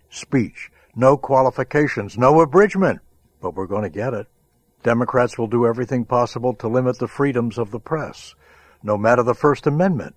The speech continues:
There may well be limitations on the right of assembly guaranteed by the First Amendment.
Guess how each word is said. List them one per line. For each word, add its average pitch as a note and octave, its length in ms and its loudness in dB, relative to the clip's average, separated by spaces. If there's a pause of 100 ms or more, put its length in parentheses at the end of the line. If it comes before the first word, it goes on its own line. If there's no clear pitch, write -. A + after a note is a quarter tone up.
(680)
There B2 140 2
may C#3 160 4
well D3 240 4
be D3+ 200 2
limitations D3+ 760 -2
on G#2 140 -2
the G#2+ 100 -4
right A#2 220 2
of A2 80 -4
assembly A#2+ 520 -2
guaranteed A2 680 0
by A2 140 4
the G#2 100 -4
First A2 320 -4
Amendment. F#2 440 -8